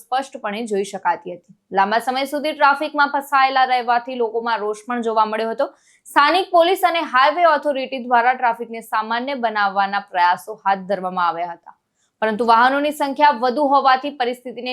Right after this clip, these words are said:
નિયંત્રણમાં લેતા સમય લાગ્યો હતો. તો આ ઘટનાએ ફરી એકવાર વ્યસ્ત હાઈવે પર ટ્રાફિક વ્યવસ્થાપન મુદ્દાને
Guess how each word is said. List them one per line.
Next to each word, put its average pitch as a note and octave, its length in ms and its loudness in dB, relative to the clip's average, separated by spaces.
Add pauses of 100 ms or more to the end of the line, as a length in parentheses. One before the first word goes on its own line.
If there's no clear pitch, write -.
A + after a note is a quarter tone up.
નિયંત્રણમાં A#3+ 640 -2
લેતા A3 320 0
સમય G#3+ 400 -6
લાગ્યો G3 320 2
હતો. A3 160 -8 (380)
તો B3+ 80 8
આ C4 100 6
ઘટનાએ D4 340 4 (140)
ફરી D4 240 0
એકવાર C#4 260 2 (140)
વ્યસ્ત C4 340 0
હાઈવે A#3 320 2
પર A#3+ 140 -2
ટ્રાફિક A3 420 0
વ્યવસ્થાપન A3 680 -4
મુદ્દાને G#3 340 -2